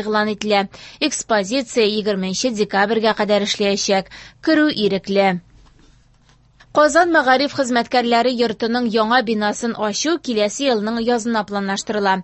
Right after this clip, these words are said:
Бүген ремонт эшләре бара торган бина Подлужный урамында Урам экстрим паркы һәм Елмай балалар паркы арасында урнашкан. Ул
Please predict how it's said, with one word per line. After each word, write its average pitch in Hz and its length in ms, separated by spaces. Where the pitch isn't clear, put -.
Бүген 262 220
ремонт 247 320
эшләре 208 320
бара 196 260
торган 208 360
бина 226 240
Подлужный 214 560
урамында 202 540
Урам 262 400
экстрим 202 500
паркы 269 380
һәм 254 240
Елмай 240 480
балалар 214 400
паркы 220 400
арасында 208 480
урнашкан. 196 540
Ул 302 120